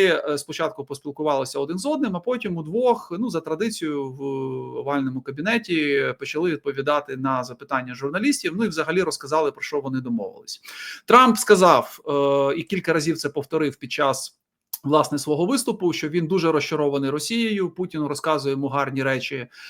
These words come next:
а потім летять ракети, які вбивають людей, і взагалі Росія єдина країна, з якою не вдалося домовитися, хоча Трамп сподівався, що угода буде укладена ще два місяці тому. Рютте кілька разів додавав Трампу, що Україна миру хоче, Україна до миру готова, і Трамп з думкою Рютте теж регулярно,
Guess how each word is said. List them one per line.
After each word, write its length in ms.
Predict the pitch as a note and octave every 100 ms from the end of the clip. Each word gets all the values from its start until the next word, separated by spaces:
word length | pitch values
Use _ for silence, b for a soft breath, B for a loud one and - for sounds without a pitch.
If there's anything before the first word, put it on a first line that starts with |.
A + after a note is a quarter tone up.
| B
а 100 | B2+
потім 300 | D#3+ D3 C#3+
летять 340 | C#3 C3+ C3 C#3+
ракети, 340 | C3 C#3 B2+
які 200 | B2 C3+
вбивають 540 | B2 C#3 C#3+ C3 B2+
людей, 420 | D3+ D#3+ A#3 C4 A#3
і 280 | - D#3+
взагалі 360 | C#3+ D3+ D#3 E3+
Росія 320 | D#3+ - D#3+
єдина 280 | D3+ D3+ C#3+
країна, 340 | C#3+ D3 C#3
з 80 | C3+
якою 260 | C3+ D3 C3+
не 80 | C3
вдалося 420 | C#3 C#3 C3 C#3+
домовитися, 640 | C#3+ G#3 B3 G#3+ F#3+ D#3+ C#3+
хоча 200 | C3+ D3
Трамп 220 | D#3+ D3+
сподівався, 520 | - C#3+ D#3+ E3+ D3
що 180 | - C#3+
угода 240 | C#3+ D3
буде 200 | C#3 C3+
укладена 420 | C3 C#3 C3+ B2+
ще 140 | B2 C3+
два 180 | B2+ C3
місяці 400 | C3 C3 - C3
тому. 320 | C#3 A2 - B B B D#3+
Рютте 280 | G3+ G#3
кілька 320 | F#3 F#3 - E3+
разів 360 | E3 E3+ C#3+
додавав 460 | C#3+ E3+ E3 C#3 -
Трампу, 400 | D3+ C#3+ A#2+ C3
що 600 | - D3+ C3+ C3+ C3 B2
Україна 580 | D#3+ D#3+ D#3+ E3 C#3+ B2
миру 280 | C#3+ D#3+ C#3
хоче, 440 | - C#3+ A#2+ F3
Україна 480 | A3 E3 D#3+ D#3+ C#3+
до 160 | C3+ D3
миру 240 | C#3+ C3
готова, 520 | A#2+ C#3+ C3+ A#2+ F#3+ -
і 40 |
Трамп 320 | - F3 G#3+
з 320 | G#3 D3 D#3+ C#3+
думкою 400 | D#3 E3 D3 D3
Рютте 380 | G#3 F#3+ E3
теж 300 | D#3 D#3+ E3+
регулярно, 720 | C#3+ B2 C#3 D#3 E3+ D#3+ C#3+